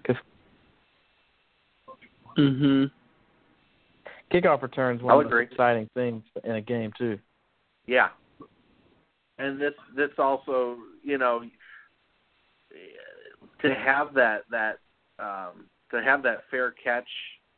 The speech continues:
Speaker 3: inside the twenty-five-yard line, you know, what's, what's the incentive to bring it out now?
Speaker 1: Right.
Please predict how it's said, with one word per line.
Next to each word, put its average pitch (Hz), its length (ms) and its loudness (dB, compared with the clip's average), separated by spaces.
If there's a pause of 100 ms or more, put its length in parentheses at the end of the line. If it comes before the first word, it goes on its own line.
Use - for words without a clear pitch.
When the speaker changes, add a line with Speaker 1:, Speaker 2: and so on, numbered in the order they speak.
(300)
Speaker 3:
inside 120 480 2
the 117 60 -8
twenty-five-yard 120 1080 0
line, 131 380 -10 (1040)
you 143 140 0
know, 131 380 4
what's, 135 300 2 (240)
what's 165 260 -2
the 170 80 -6
incentive 139 560 -2 (100)
to 120 80 -4
bring 98 240 -4
it 92 100 -6
out 82 220 -6
now? 85 200 -12 (1400)
Speaker 1:
Right. 113 320 0